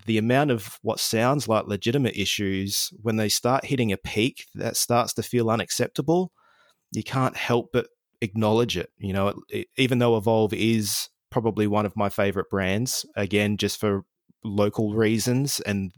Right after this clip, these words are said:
accessibility reasons, and it really being a package that suits me, and that's different for every rider. But for me, Evolve's package really suits me.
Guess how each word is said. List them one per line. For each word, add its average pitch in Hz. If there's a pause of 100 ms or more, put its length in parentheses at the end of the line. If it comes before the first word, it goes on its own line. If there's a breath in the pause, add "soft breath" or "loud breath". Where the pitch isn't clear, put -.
(100)
accessibility 107
reasons, 117 (560 soft breath)
and 101
it -
really 110
being 101
a 95
package 104
that 104
suits 98
me, 110
and 95 (420)
that's 120
different -
for 110
every 101
rider. 104 (480 loud breath)
But 113
for 113
me, 120
Evolve's 107
package 98
really 98
suits -
me. 117